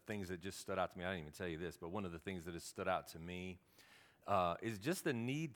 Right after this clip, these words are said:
to, guys, 'cause I think sometimes we can get overwhelmed in thinking about what does it mean to be a good apologist for truth.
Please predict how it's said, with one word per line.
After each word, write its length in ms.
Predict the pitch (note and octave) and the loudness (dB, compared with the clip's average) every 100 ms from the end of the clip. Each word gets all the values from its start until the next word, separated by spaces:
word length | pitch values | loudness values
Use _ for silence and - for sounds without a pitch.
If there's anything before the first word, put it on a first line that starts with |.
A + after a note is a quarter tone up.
| - | -2
to, 480 | A2+ G#2 G2+ F#2+ F2+ - - - | 2 2 2 0 -2 -6 -14 0
guys, 160 | C#3+ A#2 | 2 4
'cause 160 | C#3 | 2
I 80 | C3 | 2
think 180 | - C#3 | -2 -4
sometimes 300 | - C3+ A#2+ | -2 0 0
we 80 | B2 | 0
can 80 | A#2 | 2
get 120 | A2 | 4
overwhelmed 680 | A2 G2+ G2 G#2+ G#2+ F#2 E2 | 4 4 2 4 4 2 -2
in 160 | F#2 F#2 | -8 -6
thinking 360 | A2+ G#2+ G2 | -6 -6 -6
about 300 | F#2 F#2 F#2 | 0 2 4
what 120 | G2 | 2
does 140 | A#2 G#2 | 0 -2
it 100 | F2+ | -4
mean 200 | F#2+ F#2+ | -4 -4
to 60 | |
be 160 | E2 F#2 | -2 -4
a 40 | |
good 180 | E2+ F#2 | -2 -4
apologist 880 | E2+ - G2+ F#2+ E2+ D2+ D#2 - - - | -4 0 4 4 2 -4 -6 -8 -12 -12
for 180 | - | -10
truth. 380 | D#2+ - F2+ D2+ | -8 -2 -2 -2